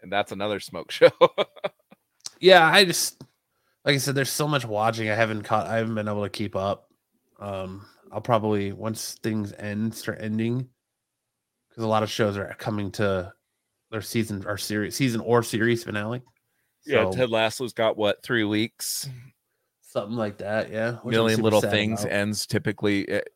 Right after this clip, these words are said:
Speaker 1: it runs like a regular season,
Speaker 2: Their final
Speaker 1: right?
Speaker 2: episode of the series is next week, so.
Speaker 1: Oh, Million Little Things?
Speaker 2: Mm-hmm. So that'll be the end
Speaker 1: I
Speaker 2: of that.
Speaker 1: stopped watching when he went to that dude's house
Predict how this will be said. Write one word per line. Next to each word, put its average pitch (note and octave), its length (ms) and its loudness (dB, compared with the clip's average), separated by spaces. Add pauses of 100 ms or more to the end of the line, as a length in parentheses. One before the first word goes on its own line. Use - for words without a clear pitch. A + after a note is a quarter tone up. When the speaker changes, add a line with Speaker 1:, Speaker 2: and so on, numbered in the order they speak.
Speaker 1:
it G2+ 180 -2
runs G2+ 260 -4
like G2+ 140 -6
a G2 60 0
regular F#2+ 580 0 (280)
season, - 240 -6
Speaker 2:
Their B2+ 100 4
final C3 400 6
Speaker 1:
right? A2 80 4
Speaker 2:
episode A#2 480 4
of G#2 100 0
the G#2 240 0
series A2 560 2
is G2+ 140 -8
next G#2+ 280 -6
week, G#2+ 380 -6
so. G2 460 -6 (200)
Speaker 1:
Oh, A2 160 2
Million G#2+ 320 -4
Little G#2 180 -6
Things? A#2+ 460 -10 (180)
Speaker 2:
Mm-hmm. A2+ 360 -6 (440)
So - 160 -4
that'll A2+ 160 6
be B2+ 60 10
the C#3 60 10
end - 20 8
Speaker 1:
I D3 40 8
Speaker 2:
of D#3+ 200 6
that. G#2 200 2
Speaker 1:
stopped C#3+ 300 2
watching B2 800 2
when G#2+ 400 -4
he A#2+ 640 -6
went G#2+ 340 -6
to G2+ 120 -12
that G2+ 220 -2
dude's G#2+ 280 -6
house G#2 540 -2